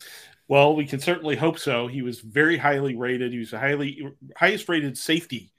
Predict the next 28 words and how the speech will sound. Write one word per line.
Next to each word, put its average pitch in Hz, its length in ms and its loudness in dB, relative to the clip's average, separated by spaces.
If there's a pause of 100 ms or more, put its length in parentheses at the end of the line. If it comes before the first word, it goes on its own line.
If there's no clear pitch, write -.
(440)
uh, 117 200 -2 (100)
in 139 160 -2
free 143 260 -2
agency, 127 680 -4 (200)
uh, 107 440 -6
according 117 580 -8
to 117 120 -12
most 113 400 -8 (320)
so-called 123 540 -6
experts - 460 -6
who 123 120 -8
do 117 200 -4
ratings 120 440 -4
and 123 140 -8
things 135 200 -6
like 131 180 -4
that. 147 260 -2 (480)
Uh, 120 320 4 (100)
and, 127 400 -4
uh, 123 100 -2
very 135 280 -4
happy 135 280 -4
to 120 120 -8
see 143 240 -8
him 135 240 -2
in, 120 280 -6
in 123 220 -8
Cleveland. 127 640 -6